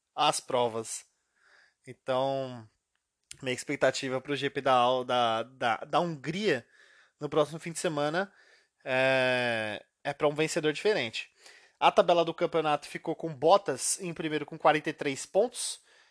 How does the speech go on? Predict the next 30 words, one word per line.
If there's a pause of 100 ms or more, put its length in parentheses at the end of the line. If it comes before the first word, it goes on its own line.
(180)
Hamilton
em
segundo
com
trinta
e
sete, (380)
a
diferença
é
só
de
seis
pontos
entre
os
dois, (480)
o
Norris
em
terceiro
com
vinte
e
seis,
Leclerc
em
quarto
com
dezoito,